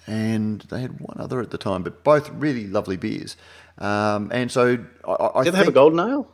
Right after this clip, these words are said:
Speaker 2: Was there a Golden Ale in there?
Speaker 1: I think it might have come
Speaker 2: No,
Speaker 1: later.
Speaker 2: I then, yeah, then Single Fin and then, um,
Speaker 1: Well,
Speaker 2: Dry
Speaker 1: they,
Speaker 2: Dock,
Speaker 1: they,
Speaker 2: which
Speaker 1: they
Speaker 2: I, <laughs> Dry Dock was a, was a great beer. And I know, um,
Speaker 1: Wasn't
Speaker 2: uh, shout
Speaker 1: Dry
Speaker 2: out
Speaker 1: Dock
Speaker 2: to
Speaker 1: the ale,
Speaker 2: Justin,
Speaker 1: the one they brewed for
Speaker 2: Justin,
Speaker 1: A L H?
Speaker 2: Justin Fox.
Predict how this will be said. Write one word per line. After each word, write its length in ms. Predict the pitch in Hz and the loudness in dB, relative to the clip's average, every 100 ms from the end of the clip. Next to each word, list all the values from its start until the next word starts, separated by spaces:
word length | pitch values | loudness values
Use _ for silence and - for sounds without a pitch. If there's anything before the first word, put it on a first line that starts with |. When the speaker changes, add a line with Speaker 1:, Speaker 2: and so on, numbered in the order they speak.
| - | -4
Speaker 2:
Was 100 | 165 | 2
there 100 | 160 | 2
a 40 | |
Golden 260 | 165 180 175 | 4 2 0
Ale 160 | 170 | -4
in 80 | 190 | -4
there? 140 | 269 285 - - - _ - | -4 -6 -14 -20 -20 _ -20
Speaker 1:
I 60 | |
think 180 | - 113 | -14 -12
it 40 | - | -4
might 140 | 120 | -4
have 100 | 113 | -2
come 140 | 117 | 2
Speaker 2:
No, 120 | 135 147 | 6 8
Speaker 1:
later. 120 | 135 | 8
Speaker 2:
I 20 | |
then, 320 | 151 165 139 - _ - | 8 6 4 0 _ 4
yeah, 240 | 120 120 | 8 8
then 180 | 147 120 | 8 2
Single 300 | - 123 120 | 0 0 0
Fin 420 | - 110 107 107 - | 2 2 2 0 0
and 200 | 104 101 | 0 2
then, 300 | 101 98 98 | 0 0 2
um, 400 | 98 95 98 92 | 2 2 0 0
Speaker 1:
Well, 80 | |
Speaker 2:
Dry 160 | 120 120 | 4 6
Speaker 1:
they, 80 | 127 | 8
Speaker 2:
Dock, 120 | - | 6
Speaker 1:
they, 80 | 107 | 4
Speaker 2:
which 140 | 101 | 4
Speaker 1:
they 80 | 120 | 6
Speaker 2:
I, 40 | 113 | 4
<laughs> 80 | - 127 | 4 2
Dry 200 | 139 165 | 6 6
Dock 160 | 131 | 4
was 140 | 107 95 | 2 -2
a, 120 | 92 - | -2 -4
was 140 | 95 | -6
a 40 | 87 | -6
great 360 | - 92 107 | -2 -2 -2
beer. 280 | - 82 - | -2 -4 -4
And 80 | - | 2
I 220 | 104 104 | 4 6
know, 240 | 92 - 101 | 4 2 0
um, 340 | 98 95 95 | 2 0 -2
Speaker 1:
Wasn't 280 | 95 170 - | -2 -2 -2
Speaker 2:
uh, 40 | - | 4
shout 160 | 101 | 6
Speaker 1:
Dry 60 | 98 | 6
Speaker 2:
out 40 | 98 | 6
Speaker 1:
Dock 100 | 156 | 8
Speaker 2:
to 220 | 95 95 - - - - _ | 8 6 0 -20 -20 -20 _
Speaker 1:
the 280 | - 113 135 | -10 -4 2
ale, 160 | 127 127 | 4 4
Speaker 2:
Justin, 300 | 120 117 117 | 4 2 0
Speaker 1:
the 20 | |
one 100 | 104 | 0
they 140 | 120 | -2
brewed 260 | 117 120 127 | -4 -4 0
for 60 | - | 4
Speaker 2:
Justin, 260 | 117 113 | 4 4
Speaker 1:
A 40 | 120 | -2
L 40 | 285 | -4
H? 260 | - - - - | -10 -18 -16 -4
Speaker 2:
Justin 360 | 123 - 104 | -4 -4 -6
Fox. 420 | 101 123 - - | -2 -2 -4 -16